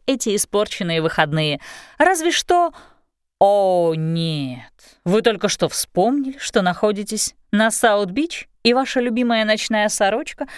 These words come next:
затерялась где-то над Бермудским треугольником. Каков ваш реалистичный идеальный результат?" До того, как вы впали в истерику,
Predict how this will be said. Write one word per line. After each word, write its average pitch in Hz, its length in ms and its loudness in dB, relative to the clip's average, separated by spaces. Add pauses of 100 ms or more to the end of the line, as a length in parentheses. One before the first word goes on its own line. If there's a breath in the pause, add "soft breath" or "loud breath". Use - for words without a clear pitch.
(100)
затерялась 277 720 2
где-то 233 500 -2
над 262 200 0
Бермудским 226 600 -2
треугольником. 165 920 -4 (1040)
Каков 220 460 0
ваш 320 340 0 (240 loud breath)
реалистичный 247 920 0
идеальный 226 580 0
результат?" 226 540 -2 (1300)
До 240 200 2
того, 320 400 2
как 160 240 -2
вы 170 100 2
впали 185 320 0
в 165 80 -2
истерику, 262 540 -4